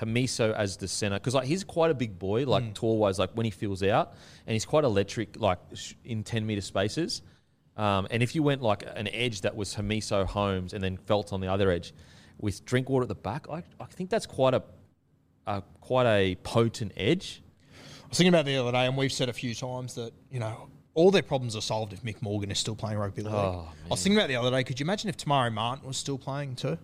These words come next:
Speaker 2: Like, that's the other thing. They lost Thurston, Morgan, Tamari in three years.
Speaker 1: Yeah. Yeah. And Granville is, you know,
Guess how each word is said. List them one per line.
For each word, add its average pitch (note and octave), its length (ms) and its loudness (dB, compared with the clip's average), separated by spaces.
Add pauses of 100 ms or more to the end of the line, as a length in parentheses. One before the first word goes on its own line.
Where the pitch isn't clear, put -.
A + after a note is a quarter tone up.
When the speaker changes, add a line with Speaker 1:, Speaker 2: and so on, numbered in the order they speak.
(1120)
Speaker 2:
Like, C3+ 100 2
that's G#3+ 160 4
the F3 120 0
other C#3+ 140 2
thing. B2+ 180 -2
They C3 120 2
lost D3 320 -2
Thurston, E3 400 2
Morgan, C3 380 -2
Tamari A2+ 600 -2
in G#2 120 -10
three A2 260 -8
years. G#2+ 420 -8
Speaker 1:
Yeah. F2 260 -2 (1040)
Yeah. E2 260 -10 (520)
And G#2+ 140 -2
Granville A2+ 460 2
is, F#2 180 -4
you G#2+ 80 -6
know, F2+ 260 -2